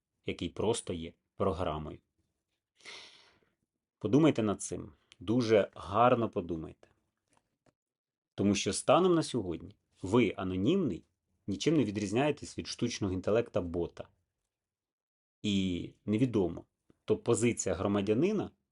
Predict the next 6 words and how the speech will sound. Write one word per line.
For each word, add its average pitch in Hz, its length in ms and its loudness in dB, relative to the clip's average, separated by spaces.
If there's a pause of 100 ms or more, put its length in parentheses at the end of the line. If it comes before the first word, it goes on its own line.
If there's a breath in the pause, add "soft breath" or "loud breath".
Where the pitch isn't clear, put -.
(360)
чи - 160 -12
то 117 120 4
просто 107 640 0 (100)
навчений, 104 680 0 (520)
навчена 107 440 2
програма, 117 600 4